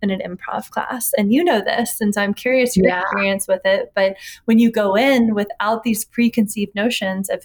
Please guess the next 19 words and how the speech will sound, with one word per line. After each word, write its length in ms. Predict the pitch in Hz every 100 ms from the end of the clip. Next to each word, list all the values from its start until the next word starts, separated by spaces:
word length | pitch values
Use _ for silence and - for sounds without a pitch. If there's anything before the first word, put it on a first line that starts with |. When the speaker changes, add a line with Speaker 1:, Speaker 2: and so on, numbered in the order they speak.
| -
Speaker 1:
who 100 | 233
you 240 | 226 202 202
have 300 | - 202 -
to 120 | - 175 -
be, 500 | 254 254 185 190 - - - _
you 140 | 233 233
get 160 | 247
to 80 | 247
try 520 | 240 - 220 208 214
on 280 | 220 202 202
different 360 | 196 - 180 175
versions 480 | 196 214 208 190
of 140 | 180 170
yourself 540 | 175 175 175 170 175 _
in 140 | 214 202
front 260 | - 214
of 100 | 208
other 220 | 208 208 196
people 720 | - - 285 208 185 185